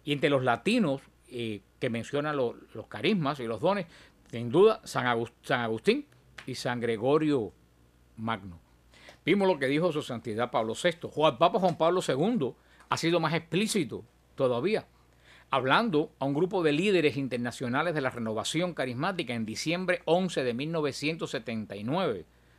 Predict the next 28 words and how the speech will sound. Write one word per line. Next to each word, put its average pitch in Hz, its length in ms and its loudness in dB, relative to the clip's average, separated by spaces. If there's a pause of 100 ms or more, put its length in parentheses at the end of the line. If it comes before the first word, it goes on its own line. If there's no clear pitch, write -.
(140)
Dijo, 139 400 -2 (380)
yo 151 80 4
estoy 180 180 2
convencido 180 720 4
de 127 120 -2
que 139 80 -4
este 175 120 -4
movimiento 156 520 -2
es 139 40 -2
un 147 80 -2
componente 139 540 -4
muy 123 160 -4
importante 135 760 -6 (160)
en 127 120 -4
la - 140 0
total 151 320 0
renovación 156 720 -2 (220)
de 123 160 -8
la 120 80 -8
iglesia. 117 420 -6 (880)
Eh, 123 220 -6
haciendo 190 400 -2
notar 175 440 2 (260)
que 127 80 -2
desde 113 220 0
los 113 160 -6
once 170 360 0
años 165 400 -4